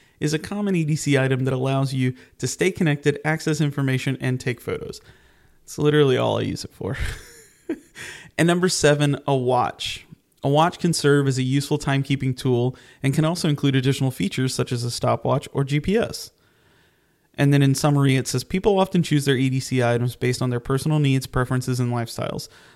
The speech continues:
Some people may choose to carry a minimal set of items, while others carry a more extensive set of tools and supplies."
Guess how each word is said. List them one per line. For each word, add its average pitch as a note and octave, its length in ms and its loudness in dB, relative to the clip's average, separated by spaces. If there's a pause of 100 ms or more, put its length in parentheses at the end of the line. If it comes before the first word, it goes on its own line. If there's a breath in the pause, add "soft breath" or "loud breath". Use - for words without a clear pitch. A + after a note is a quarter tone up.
Some F4+ 220 -8
people F#3 220 -4
may C#3 120 2
choose C#3 280 -2
to C#3 60 -6
carry B2+ 280 0
a B2 60 0
minimal A#2+ 320 -2
set C#3 200 -4
of C3+ 80 -4
items, D3 360 -4
while - 200 -2
others D#3+ 280 -2
carry B2+ 320 -2
a - 100 -6
more B2+ 160 -4
extensive E3 640 -2
set - 160 -8
of B2 120 -12
tools C3 280 -8
and B2+ 100 -6
supplies." - 540 -10